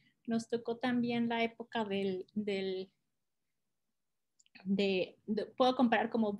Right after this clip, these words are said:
diez años de diferencia entre, y dos gobiernos <laughs> diferentes en, en el país.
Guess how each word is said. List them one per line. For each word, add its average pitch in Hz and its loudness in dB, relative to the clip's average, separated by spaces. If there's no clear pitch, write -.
diez 247 2
años 240 2
de 214 2
diferencia 214 -2
entre, 196 -2
y 220 0
dos 233 4
gobiernos 240 8
<laughs> 240 8
diferentes 240 6
en, 226 4
en 214 2
el 220 0
país. 220 2